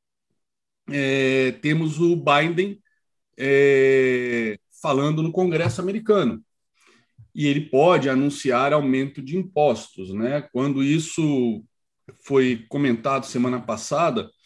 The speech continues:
vocês viram que o mercado deu uma queda aí em coisa de quinze minutos de mais de mil, mil pontos, mil e quinhentos pontos. Então, é, temos que ficar atento aí com essa agenda, com esse dia, com esse horário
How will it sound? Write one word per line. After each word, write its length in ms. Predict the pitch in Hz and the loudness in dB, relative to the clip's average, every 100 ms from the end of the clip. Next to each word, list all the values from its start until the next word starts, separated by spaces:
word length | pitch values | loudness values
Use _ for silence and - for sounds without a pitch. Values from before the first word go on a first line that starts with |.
| _ _ _ | _ _ _
vocês 240 | - 123 | -4 -2
viram 220 | 117 151 | -2 -4
que 80 | 156 | -2
o 60 | 165 | -4
mercado 480 | 151 - 131 143 135 | -4 -4 -4 -4 -4
deu 180 | 135 | -4
uma 160 | 147 131 | -4 -6
queda 300 | - 135 131 | -2 0 0
aí 100 | 131 | -2
em 80 | 135 | -2
coisa 240 | 143 135 | -4 -6
de 80 | 117 | -6
quinze 260 | - 156 151 | -4 -4 0
minutos 420 | 135 123 156 - | 0 0 -2 -6
de 80 | 156 | -4
mais 320 | 131 147 160 | -2 -2 -2
de 60 | 165 | -2
mil, 280 | 170 165 - | -4 -4 -2
mil 480 | 127 117 123 143 | 0 0 0 0
pontos, 300 | - 143 156 | -2 -2 -2
mil 140 | 135 156 | -2 -4
e 40 | |
quinhentos 240 | 156 160 - | -4 -6 -6
pontos. 480 | 127 117 92 - _ _ _ _ _ _ _ _ _ - | -8 -8 -8 -16 _ _ _ _ _ _ _ _ _ -14
Então, 400 | 113 127 147 160 | -8 -4 -2 0
é, 300 | 147 160 - - _ _ _ _ | 0 0 -6 -20 _ _ _ _
temos 260 | - 139 139 | -2 -2 -2
que 100 | 156 | -6
ficar 340 | - - 147 | -4 0 0
atento 640 | - 151 - 139 151 156 143 | 0 -6 -6 -4 -2 -2 -4
aí 80 | |
com 140 | - 160 | -4 -6
essa 220 | 156 156 | -6 -4
agenda, 560 | 139 113 131 147 156 156 | -4 0 0 0 -2 -4
com 120 | 139 | -6
esse 220 | 131 135 | -6 -8
dia, 300 | 113 131 147 | -8 -4 -4
com 120 | 139 | -4
esse 220 | 135 - | -8 -2
horário 460 | 139 127 131 147 | 0 2 0 -2